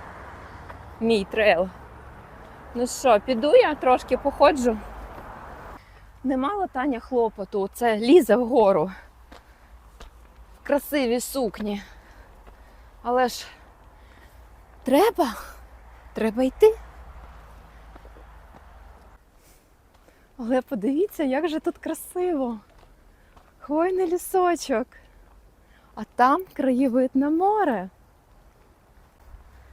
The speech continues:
Де поділися сходинки? Тут просто якесь каміння. Я все можу. І в сукні підійматися кудись вверх.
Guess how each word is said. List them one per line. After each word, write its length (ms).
Де 340
поділися 540
сходинки? 760
Тут 120
просто 540
якесь 580
каміння. 800
Я 180
все 340
можу. 440
І 100
в 60
сукні 380
підійматися 960
кудись 560
вверх. 500